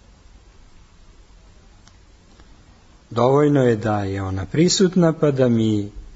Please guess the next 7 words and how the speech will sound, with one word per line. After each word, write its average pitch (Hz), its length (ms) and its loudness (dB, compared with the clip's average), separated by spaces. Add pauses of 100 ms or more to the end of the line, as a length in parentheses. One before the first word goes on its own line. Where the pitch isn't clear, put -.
(320)
osjećamo 95 760 -6
da 87 200 -10
opstajemo 90 760 -10 (120)
i 80 40 -16
da, 78 300 -16 (440)
da 92 280 -18 (220)
pitujemo. - 600 -14